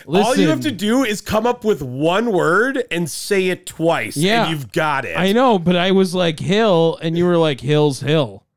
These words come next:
Speaker 1: Yeah, I know. I said, "Yeah, Hill's Hill." I, agr-, I,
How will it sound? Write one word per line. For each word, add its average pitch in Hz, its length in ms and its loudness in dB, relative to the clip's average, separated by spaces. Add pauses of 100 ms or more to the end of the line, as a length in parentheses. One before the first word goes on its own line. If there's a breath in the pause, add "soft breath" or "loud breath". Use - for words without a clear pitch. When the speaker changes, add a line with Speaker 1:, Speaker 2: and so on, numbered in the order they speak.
(380)
Speaker 1:
Yeah, 302 340 -2
I 170 140 0
know. 226 120 0
I 143 120 -2
said, 160 200 -4
"Yeah, 269 260 0
Hill's 135 360 -8
Hill." 226 400 -4 (300)
I, 151 160 -4
agr-, 135 180 -12
I, 123 240 -8